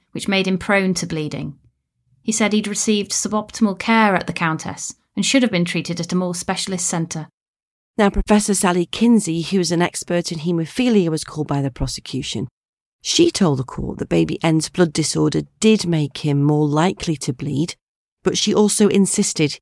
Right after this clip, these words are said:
Speaker 2: he wouldn't just bleed for no reason.
Speaker 1: She also said his haemophilia was moderate and he didn't suffer any spontaneous bleeds during his time on the unit.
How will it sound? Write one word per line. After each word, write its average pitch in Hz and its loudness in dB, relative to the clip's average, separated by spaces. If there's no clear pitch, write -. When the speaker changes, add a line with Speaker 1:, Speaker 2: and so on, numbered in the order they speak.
Speaker 2:
he 202 -2
wouldn't 208 2
just - -2
bleed 180 2
for - -4
no 151 0
reason. 135 -2
Speaker 1:
She 214 2
also 240 4
said 170 -2
his 180 -2
haemophilia 196 0
was 185 2
moderate 208 0
and 190 0
he 190 2
didn't 220 6
suffer 208 -2
any 220 6
spontaneous 190 2
bleeds 156 -2
during 170 2
his 165 0
time 185 2
on 160 2
the 160 0
unit. 151 -4